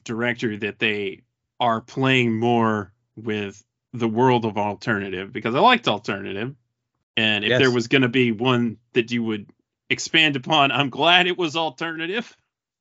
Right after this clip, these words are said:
Speaker 2: Yes. I feel the same.
Speaker 1: So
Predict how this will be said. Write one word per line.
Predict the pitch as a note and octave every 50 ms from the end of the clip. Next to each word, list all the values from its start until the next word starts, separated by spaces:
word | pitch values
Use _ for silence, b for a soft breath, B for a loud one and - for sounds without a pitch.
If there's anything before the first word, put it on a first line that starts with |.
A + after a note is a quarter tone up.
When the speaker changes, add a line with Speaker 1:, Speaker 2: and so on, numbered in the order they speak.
| _ _ _ _ _ _ _ _ _
Speaker 2:
Yes. | - A2 A2+ A#2+ B2 - - _ _ _ _ _ _ _ _ _ _ _ _ _ _ _ _ _ _ _ _ _ _ _
I | - A2+
feel | G2+ A2+ A2+ A2+
the | A2+ A#2
same. | A2+ - G#2 G2+ G#2+ A2+ A2 A2 - - _ _ _ _ _ _ _ _ _ _ _ _ _ _ _
Speaker 1:
So | - D#3 D3 D3 C#3+ C3+ - -